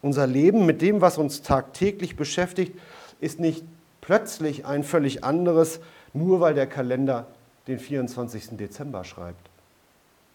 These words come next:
und das christliche Abendland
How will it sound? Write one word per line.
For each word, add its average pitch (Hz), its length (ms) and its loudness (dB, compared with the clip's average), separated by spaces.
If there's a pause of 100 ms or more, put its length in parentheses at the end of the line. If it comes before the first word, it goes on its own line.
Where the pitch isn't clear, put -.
(600)
und 123 160 -6
das 120 160 -2
christliche - 640 -6
Abendland 104 720 0